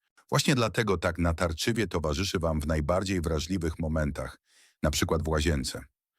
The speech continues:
Przypomnijcie sobie, jak kotka matka nigdy nie zostawia swoich dzieci samych, nieustannie sprawdzając, czy wszystko z nimi w porządku.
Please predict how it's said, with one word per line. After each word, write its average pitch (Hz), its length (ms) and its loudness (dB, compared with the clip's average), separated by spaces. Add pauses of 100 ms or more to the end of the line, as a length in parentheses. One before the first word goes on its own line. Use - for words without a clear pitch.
(200)
Przypomnijcie 110 640 4
sobie, 95 320 0
jak 82 260 2
kotka 117 320 0
matka 95 340 0
nigdy 110 320 2
nie 110 140 2
zostawia 90 420 0
swoich 85 300 -2
dzieci 82 300 -2
samych, 73 480 -2 (140)
nieustannie 90 640 2
sprawdzając, 80 720 -2 (320)
czy - 120 0
wszystko - 380 0
z 78 60 -2
nimi 78 200 2
w - 60 -8
porządku. 67 520 -4